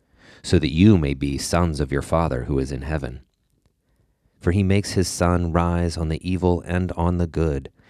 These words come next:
and sends rain on the just and on the unjust. For if you love those who love you, what reward have you? Do not even the tax collectors do the same? And if you salute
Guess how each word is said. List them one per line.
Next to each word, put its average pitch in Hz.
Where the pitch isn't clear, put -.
and 85
sends 90
rain 82
on 82
the 82
just 82
and 85
on 90
the 90
unjust. -
For 87
if 82
you 110
love 73
those 82
who 82
love 69
you, 73
what 95
reward 82
have 92
you? -
Do 110
not 107
even 95
the 80
tax -
collectors 62
do 87
the 85
same? -
And 90
if 87
you 107
salute 82